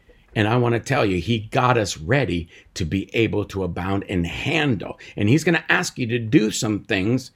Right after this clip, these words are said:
that are gonna be tough on your flesh, but it's gonna crucify you and, and, and gonna crucify your flesh. And you're gonna be able to be,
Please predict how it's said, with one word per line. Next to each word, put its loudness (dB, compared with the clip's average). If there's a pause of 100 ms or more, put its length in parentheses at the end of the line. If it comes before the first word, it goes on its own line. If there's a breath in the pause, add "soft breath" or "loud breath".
(340 loud breath)
that 4
are 4
gonna 4
be 6
tough 0
on 6
your 4
flesh, 0
but 4
it's 4
gonna 4
crucify 0
you 4 (300 loud breath)
and, 8 (160)
and, 4
and 2
gonna 4
crucify 2
your 4
flesh. -2
And 2
you're 4
gonna 4
be 2
able 6
to 0
be, 6